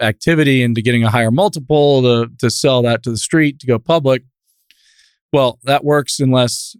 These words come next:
it, uh, that only works if you can actually go public. And <laughs> so we, we couldn't. <laughs> You know, when, when an investment banker tells you, "I can't take you public," you actually have to believe them, 'cause they will, they will push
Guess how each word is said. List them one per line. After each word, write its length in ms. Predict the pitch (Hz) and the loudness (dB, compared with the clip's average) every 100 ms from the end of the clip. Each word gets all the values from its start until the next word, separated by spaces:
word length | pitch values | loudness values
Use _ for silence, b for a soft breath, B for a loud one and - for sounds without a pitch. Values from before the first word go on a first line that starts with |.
| _ _ - | _ _ -6
it, 160 | 120 | -6
uh, 120 | 127 - | -6 -6
that 180 | 143 151 | -2 0
only 160 | 156 | 0
works 300 | 131 135 117 | 0 0 -2
if 80 | 120 | -4
you 100 | 120 | -2
can 160 | 120 113 | 0 0
actually 320 | 113 - 107 | 0 -2 -6
go 160 | 104 107 | -4 -4
public. 440 | 127 120 85 - - | -2 -4 -6 -16 -4
And 120 | 120 | -2
<laughs> 20 | |
so 260 | 156 - 196 | -2 -2 -2
we, 180 | 135 127 123 | -2 -4 -2
we 140 | 131 | -2
couldn't. 320 | - 208 131 - 110 | 0 -2 -4 -10 -6
<laughs> 20 | 208 - B B B - | -6 -6 B B B -2
You 60 | |
know, 80 | 135 | 0
when, 140 | 139 | 0
when 180 | 139 151 | -2 0
an 100 | 151 | 0
investment 400 | 151 175 202 202 | 0 -2 -2 -2
banker 300 | 170 170 165 | -2 -2 -2
tells 300 | 139 143 143 | 0 0 0
you, 120 | 135 | 0
"I 80 | 131 | 0
can't 300 | 117 147 123 | 0 -4 -2
take 160 | 143 120 | -4 -2
you 100 | 120 | -4
public," 440 | 123 131 120 117 | -2 0 0 -2
you 120 | 123 | 0
actually 300 | 120 117 120 | 0 0 -2
have 120 | 113 110 | -2 -2
to 80 | 104 | -6
believe 320 | 127 120 110 | -2 0 0
them, 180 | 107 104 | -4 -2
'cause 160 | 110 | 0
they 100 | 113 | 2
will, 140 | 120 117 | 2 2
they 180 | 131 | 2
will 140 | 135 120 | 2 0
push 420 | - 131 117 | 0 0 -2